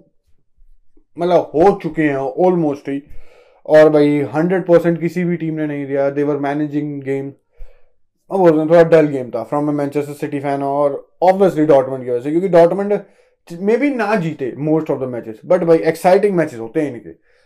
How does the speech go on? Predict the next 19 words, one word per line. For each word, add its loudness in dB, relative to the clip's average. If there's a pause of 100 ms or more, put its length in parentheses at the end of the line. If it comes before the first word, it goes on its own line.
(160)
up 4
and -2
down, -2
कभी 0
एक 0
गोल 2
वो 2
खा 0
रहे 2
हैं, -2
कभी -2
मार -2
रहे -4
हैं, -6
कभी -4
ऊपर -2
नीचे। -10
तो -8
भाई -8